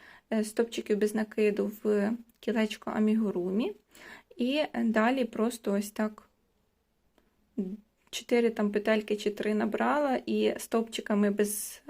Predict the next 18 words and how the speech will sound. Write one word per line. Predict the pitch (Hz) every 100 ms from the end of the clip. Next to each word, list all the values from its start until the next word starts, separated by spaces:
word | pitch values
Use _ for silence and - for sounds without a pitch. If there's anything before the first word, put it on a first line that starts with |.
| -
е, | - 202 208
стопчиками | 208 - 220 - 208 196 202
з'єднувальними | 202 202 202 202 202 202 202 202 - - _
по | 202
цих | 202 202 208
петельках | - 208 202 196 208
пройшлася, | - 196 190 - 196 214 220 - 392 - - - _
приєднала. | 233 233 262 196 202 214 - - -
І | 233
так | 285 427 - _ _ _ _ _ _ _ _ -
по | 233 254
всій | - - 226 233 -
частинці. | 214 - - 190 - - - -
І |
ось | 392 359 -
цей | 220
пиптик | - 262 - 208 208
теж | - 208 214